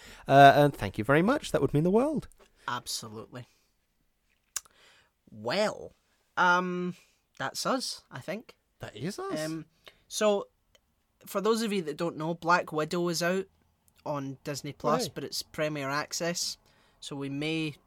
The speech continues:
Speaker 2: do Black Widow at some point to sort of complete the Marvel set. I mean, we, we, you know,
Speaker 1: Mm.
Speaker 2: we'd need to, but for now, Marvel is done. We've talked
Speaker 1: Yes,
Speaker 2: about
Speaker 1: for
Speaker 2: Marvel
Speaker 1: now.
Speaker 2: for too
Speaker 1: Yeah.
Speaker 2: long. <laughs>
Speaker 1: We're gonna have a bit of a break from Marvel, do some,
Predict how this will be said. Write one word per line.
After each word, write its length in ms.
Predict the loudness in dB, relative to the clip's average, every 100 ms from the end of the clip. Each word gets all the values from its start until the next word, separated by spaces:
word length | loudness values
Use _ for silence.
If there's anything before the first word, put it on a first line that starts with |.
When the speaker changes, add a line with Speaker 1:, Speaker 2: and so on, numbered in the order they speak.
| -10
Speaker 2:
do 120 | -8
Black 260 | -2 -2 -2
Widow 260 | -6 -6 -6
at 80 |
some 240 | -6 -8 -10
point 280 | -10 -10 -12
to 80 | -12
sort 160 | -12
of 60 | -12
complete 400 | -16 -14 -14 -12
the 80 | -8
Marvel 500 | -6 -6 -8 -12 -14 _ _ _ _ _
set. 420 | -10 -6 -4 -4
I 60 | -6
mean, 220 | -8 -10
we, 120 | -12 -16 _
we, 140 | -16 -14 -4
you 100 | -2
know, 80 | -2
Speaker 1:
Mm. 60 | -6
Speaker 2:
we'd 100 | -10
need 220 | -12 -14
to, 20 | _ -10
but 180 | -10 -12
for 200 | -6 -4
now, 300 | -2 0 -2
Marvel 500 | -2 -2 -2 -2 -8 -10
is 140 | -12
done. 420 | -8 -8 -8 -12 -18 _ _ -20 -20 _ -20
We've 140 | -10
talked 240 | -2 0 0
Speaker 1:
Yes, 20 | -4
Speaker 2:
about 140 | -6
Speaker 1:
for 60 | 0
Speaker 2:
Marvel 340 | 2 2 0
Speaker 1:
now. 40 |
Speaker 2:
for 200 | -8 -12 -6
too 200 | -2 2 4 6 6
Speaker 1:
Yeah. 160 | 8 10
Speaker 2:
long. 500 | 12 12 12 4 0
<laughs> 340 | 4 4 8
Speaker 1:
We're 240 | 8 8 4 -6 -6
gonna 160 | 0 0
have 80 | 2
a 60 |
bit 100 | 4
of 60 | 4
a 80 | 6
break 400 | 8 8 4 0
from 200 | 2 6
Marvel, 540 | 8 8 6 4 2 2
do 120 | 0
some, 380 | 0 -6 -8